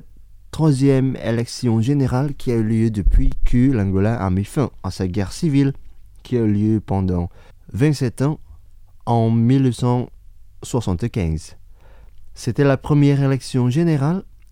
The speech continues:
tenue en vertu de la nouvelle constitution qui éradique les élections directes présidentielles. Avec une nouvelle constitution promulguée en deux mille dix, le chef du parti gagnant des élections générales est devenu automatiquement le président.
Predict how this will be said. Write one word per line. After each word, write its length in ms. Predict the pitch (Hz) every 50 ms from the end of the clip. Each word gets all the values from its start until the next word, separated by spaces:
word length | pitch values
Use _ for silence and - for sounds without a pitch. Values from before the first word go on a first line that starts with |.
| - -
tenue 240 | - - 156 156 151
en 160 | 151 143 135
vertu 640 | 127 127 131 127 - - - - - 143 147 143 - -
de 180 | 123 107 117
la 120 | 113 113 113
nouvelle 280 | 120 123 113 117 110
constitution 600 | - - 110 - 117 98 107 95 - - 110 101 98
qui 280 | - - - 107 110 113
éradique 500 | 117 110 113 110 98 101 104 - - - 73
les 380 | 101 101 101 101 98 90 98
élections 340 | 107 113 123 - - 123 110
directes 560 | 107 101 104 107 101 110 107 - - - - 117 117 - - -
présidentielles. 800 | - - 117 104 95 95 90 85 85 - - 95 82 - - - - - - - - - - - - - - - - - - - - - - - -
Avec 300 | - 107 117 151 165 -
une 80 | 190 175
nouvelle 240 | 170 170 160 170 160
constitution 680 | - 165 - - 160 143 156 139 - 151 143 139 - - - -
promulguée 800 | - - 175 165 160 156 143 135 - 139 135 151 180 175 - - - -
en 260 | - 127 135 139 135
deux 180 | 123 107 107 123
mille 180 | 123 123 120 104
dix, 400 | 98 113 139 156 - - - - - - - - - - - - - - -
le 120 | - 110 110
chef 260 | - 139 143 135 131
du 140 | 123 123 117
parti 360 | - 131 113 117 - - 120
gagnant 380 | 107 120 117 110 117 123 139
des 260 | 135 110 107 104 95 104
élections 360 | 101 104 92 - 113 101 101
générales 480 | 101 120 123 120 110 104 113 120 - -
est 120 | 101 101
devenu 340 | 90 117 110 104 110 104 107
automatiquement 720 | 113 113 107 - 101 92 92 82 - 107 117 113 117 113
le 100 | 101 87
président. 600 | 87 - - - 107 92 104 120 127 131 92 82